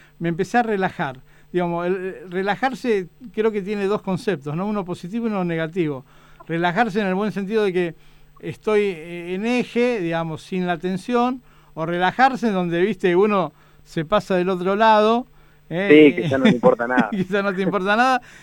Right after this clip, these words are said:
Speaker 1: y cuando te quisiste reaccionar, decís, "Che, me pasó Loureiro, me pasó Matías",
Speaker 2: Sí,
Speaker 1: <laughs>
Speaker 2: tarado, sí, sí,
Speaker 1: te
Speaker 2: sí,
Speaker 1: pasa-,
Speaker 2: me pasó.
Speaker 1: te pasaron todo, ¿no?
Speaker 2: No,
Speaker 1: Eh,
Speaker 2: obviamente, el
Speaker 1: digo,
Speaker 2: relajarse
Speaker 1: ah,
Speaker 2: va en el buen sentido de, de
Speaker 1: claro.
Speaker 2: otra vez, ponerse en las casillas y,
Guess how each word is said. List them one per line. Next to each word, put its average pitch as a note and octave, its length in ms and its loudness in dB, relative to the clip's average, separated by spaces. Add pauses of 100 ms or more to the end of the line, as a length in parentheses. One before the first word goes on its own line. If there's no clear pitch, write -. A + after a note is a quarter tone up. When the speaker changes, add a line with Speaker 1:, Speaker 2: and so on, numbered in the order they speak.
(140)
Speaker 1:
y F3+ 140 0
cuando F3+ 260 -2
te E3+ 60 -10
quisiste G#3 360 -2
reaccionar, G3+ 500 -2
decís, G#3+ 240 -6
"Che, F3 320 -4 (320)
me D#3+ 140 -6
pasó E3 320 -4
Loureiro, F3 600 0
me D3+ 80 -4
pasó D3+ 640 -4
Matías", D#3+ 600 0
Speaker 2:
Sí, C3+ 240 0
Speaker 1:
<laughs> - 20 -6
Speaker 2:
tarado, B2+ 680 0
sí, A2+ 60 -2 (180)
sí, B2+ 440 -14
Speaker 1:
te F#3+ 60 -2
Speaker 2:
sí, E3+ 60 0
Speaker 1:
pasa-, F3+ 320 -6
Speaker 2:
me F3 180 -2
pasó. D#3 60 -8
Speaker 1:
te E3+ 100 -6
pasaron F#3+ 520 -4
todo, G3 400 2
¿no? G#3+ 240 -4 (420)
Speaker 2:
No, E3+ 60 -6
Speaker 1:
Eh, D#3+ 60 0 (180)
Speaker 2:
obviamente, C#3+ 580 -2
el G3 140 -16 (180)
Speaker 1:
digo, F3 140 4
Speaker 2:
relajarse F#3 480 -2
Speaker 1:
ah, A#2+ 80 -6 (560)
Speaker 2:
va A2 80 -6
en A2+ 80 -8
el A2 100 -8
buen A2 200 -6
sentido G#2 520 -10
de, F2+ 100 -18
de F#2 60 -20 (300)
Speaker 1:
claro. E3+ 280 -4
Speaker 2:
otra G2+ 140 -8
vez, G#2+ 260 -6 (140)
ponerse G#2+ 360 -8
en G2+ 80 -6
las G2 100 -8
casillas A#2+ 640 -6
y, F2+ 220 -14